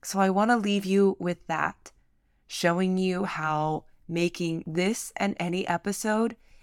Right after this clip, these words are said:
is just a microcosm of how I create and how I coach myself as a creative, which is how I know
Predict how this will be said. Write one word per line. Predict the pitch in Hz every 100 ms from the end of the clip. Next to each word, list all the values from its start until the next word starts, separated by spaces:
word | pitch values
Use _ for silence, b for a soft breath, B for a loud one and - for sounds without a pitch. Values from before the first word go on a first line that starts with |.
| -
is | 202 196
just | - - 190 220 - -
a |
microcosm | 175 170 170 220 208 208 202 202 233 262 b b b b -
of | 175
how | - 170 160 160 160 156 -
I | 156 180
create | - 233 233 240 269 - - _ _ _ _ -
and | 185
how | 160 175 190 -
I | 170
coach | - - 175 - 180
myself | 165 - 156 151 -
as | 156 160
a | 170
creative, | - 160 143 135 - - - _ _ _ _ _ _ _
which | 202 196 214
is | 202
how | - 185 180 185 190 - -
I | 165 214 214
know | 180 160 156 170